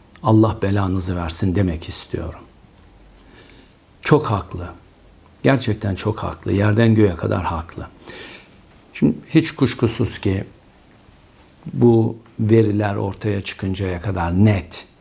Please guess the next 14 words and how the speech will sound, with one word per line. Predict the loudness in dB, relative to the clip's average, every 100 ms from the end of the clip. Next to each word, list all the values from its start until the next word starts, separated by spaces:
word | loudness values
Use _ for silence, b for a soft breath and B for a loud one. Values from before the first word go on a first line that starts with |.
| -20 -20 -2
devlet | 4 4 4 0 0
bu | 4
verilerle | 4 4 0 -2 -2 -2
ilgili | -2 -2 -4
açıklama | -4 -6 -2 0
yapıncaya | 0 0 0 2 2 2
kadar | 2 0 0
ki | 2 6
bilmiyoruz | 6 8 6 4 -2 -8
açıklama | -12 -12 -10 -8 -6
olacak | -6 -8 -8 -10 -8
mı, | -6
olmayacak | -4 -4 -4 -2 -4 -4
mı. | -4 -6